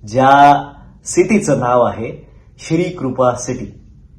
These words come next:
या सिटीमध्ये टू बीएचके, थ्री बीएचके फ्लॅट्स आहेतच, शिवाय अनेक रो हाऊसेस आहेत, शॉप्स असणार आहेत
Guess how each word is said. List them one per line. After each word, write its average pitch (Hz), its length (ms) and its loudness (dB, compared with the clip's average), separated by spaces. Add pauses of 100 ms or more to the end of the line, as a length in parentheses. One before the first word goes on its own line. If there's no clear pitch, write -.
(140)
या 180 160 6
सिटीमध्ये 185 500 0
टू 185 300 -8
बीएचके, 135 680 -2
थ्री 143 160 -2
बीएचके 131 420 -2
फ्लॅट्स 110 540 -4
आहेतच, 123 680 -6
शिवाय 123 280 0
अनेक 113 380 -6
रो 107 180 -2
हाऊसेस 139 360 0
आहेत, 120 320 -2
शॉप्स - 480 -4
असणार 127 320 -6
आहेत 117 220 -2